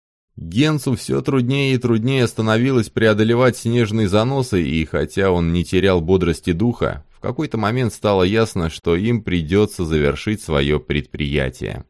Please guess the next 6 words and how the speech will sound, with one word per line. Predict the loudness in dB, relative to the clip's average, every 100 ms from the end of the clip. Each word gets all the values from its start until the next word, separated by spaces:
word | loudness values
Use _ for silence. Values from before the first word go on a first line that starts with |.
| _ _ _ _ _ _ _
Тулин | -4 -2 -2
вспомнила | -4 -6 -4 0 2 2 2
о | 0
дочери | -2 -2 -2 -4
и | -4
деде. | -4 -2 -2 -2 -4